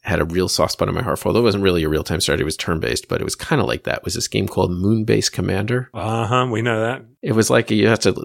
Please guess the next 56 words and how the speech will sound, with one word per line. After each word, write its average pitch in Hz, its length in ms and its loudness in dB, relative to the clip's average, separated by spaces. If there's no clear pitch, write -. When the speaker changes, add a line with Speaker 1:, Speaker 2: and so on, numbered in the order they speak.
Speaker 1:
like, 87 160 2
it - 40 -8
was 87 140 -2
like 143 120 0
a 101 40 0
little 98 160 4
artillery 76 400 0
game. 73 120 0
You'd 73 120 -6
launch 85 440 0
your 85 100 0
bases 82 440 0
in 76 80 -2
the 76 140 0
air 76 180 0
and 73 80 -4
there'd 76 100 -6
be 80 120 -2
wind 82 320 -2
and 90 120 -4
stuff, - 300 0
and 80 80 -2
they 78 60 0
would 73 100 0
be 85 80 -2
connected 85 560 -2
with - 100 -4
these 78 200 -2
lines. 76 540 -2
These 71 180 -2
force - 400 0
lines 69 420 -2
would 71 140 -6
connect. 73 340 -4
You'd - 120 -2
launch 82 260 0
out 78 100 2
of 76 100 -4
bases 78 480 -2
and 78 100 -4
you 78 60 -4
had - 140 -6
to - 60 -8
try - 180 -2
to 71 80 0
land 78 320 0
on 76 80 -2
the 73 100 -2
other 71 120 -2
guy's 65 240 -2
lines 73 420 -4
to - 100 -6
cut 73 200 0
off 67 180 0
his - 160 -4
things. - 360 -6